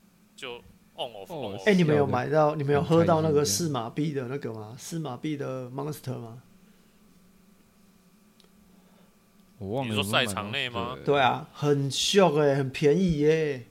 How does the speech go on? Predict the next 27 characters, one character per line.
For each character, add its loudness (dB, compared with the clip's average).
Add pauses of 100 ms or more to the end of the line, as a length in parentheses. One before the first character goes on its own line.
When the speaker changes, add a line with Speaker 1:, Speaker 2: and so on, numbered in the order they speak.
Speaker 1:
没 0
有 2
啊， 0
我 -14
们， -12
我 -14
们 -14
那 -4
时 -8
候 -6
没 -10
有 -6
喝 -12
Monster， -8
Speaker 3:
是 -10
哦。 -8
Speaker 1:
我 -12
们 -20
都 -6
在 2
外 -4
面 -6
喝 -6
那 -6
个 -8
Speaker 2:
哦。 -10
Speaker 1:
Diulino。 -6